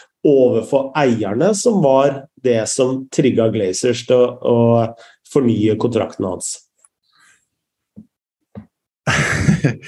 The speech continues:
Speaker 2: Ja, nei, ehm, <clears throat> vi får nå se. Jeg, jeg tenker jo at, ehm, eh, eh, at, og det, det var vi også inne på i forrige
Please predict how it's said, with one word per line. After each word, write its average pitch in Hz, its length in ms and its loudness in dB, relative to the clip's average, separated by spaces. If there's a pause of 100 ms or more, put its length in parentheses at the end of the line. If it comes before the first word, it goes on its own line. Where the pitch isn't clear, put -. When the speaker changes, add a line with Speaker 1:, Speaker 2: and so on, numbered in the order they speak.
(400)
Speaker 2:
Ja, 156 320 0
nei, 170 320 4
ehm, 160 400 4 (520)
<clears throat> 127 460 -4
vi 131 120 2
får 131 140 0
nå 135 80 4
se. 131 200 0 (220)
Jeg, 135 600 2 (400)
jeg 127 220 -2
tenker 117 280 -2
jo 107 160 6
at, 101 320 -2
ehm, 101 400 0 (1200)
eh, 87 800 0 (800)
eh, - 840 -6 (260)
at, - 640 -4 (360)
og 107 200 0
det, 110 200 4
det 113 140 2
var 107 180 2
vi 107 80 4
også 110 200 -2
inne 98 160 2
på 95 160 -2
i 92 80 -4
forrige 87 460 -2